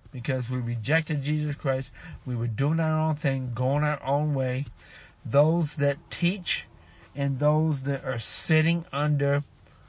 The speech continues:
church teachings that says, "Oh, we're all children of God." No, we're all creations of God.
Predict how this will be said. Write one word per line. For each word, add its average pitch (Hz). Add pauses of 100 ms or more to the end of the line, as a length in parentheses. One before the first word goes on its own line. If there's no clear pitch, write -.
(680)
church - (200)
teachings 165
that 131
says, 147 (220)
"Oh, 147
we're 143
all 156
children 143
of 131
God." 135
No, 139
we're 123
all 147
creations 147
of 117
God. 110